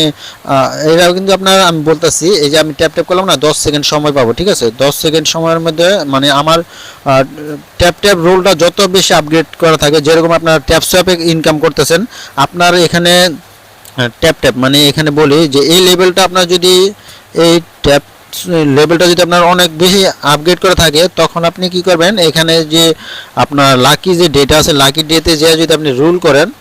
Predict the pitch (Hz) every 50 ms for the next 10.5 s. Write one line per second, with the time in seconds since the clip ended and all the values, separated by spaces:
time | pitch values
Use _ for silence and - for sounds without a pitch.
0 | - - - - - 180 202 185 - - 117 104 - - - - - - - -
1 | - 143 143 139 139 139 139 135 135 135 156 156 156 156 156 139 131 143 139 139
2 | 151 151 147 143 135 123 135 180 190 170 196 190 180 160 160 139 120 117 110 107
3 | 107 151 170 185 156 - 131 117 117 127 139 151 180 247 - - - - - -
4 | - - - 135 135 139 139 156 160 160 151 143 139 143 135 160 165 160 170 175
5 | 170 165 160 143 156 160 156 - 190 170 160 135 123 123 120 117 143 151 151 160
6 | 165 165 165 160 156 - 165 165 160 160 156 147 139 - - 147 143 - - 170
7 | 160 156 160 156 165 156 156 165 156 156 139 151 160 147 - - 165 147 - 156
8 | 147 147 147 143 147 147 147 151 160 160 160 151 147 147 143 151 156 151 - -
9 | - 156 143 147 143 139 143 139 131 - 131 131 131 139 139 139 135 151 147 139
10 | - 139 139 143 143 151 143 135 123 143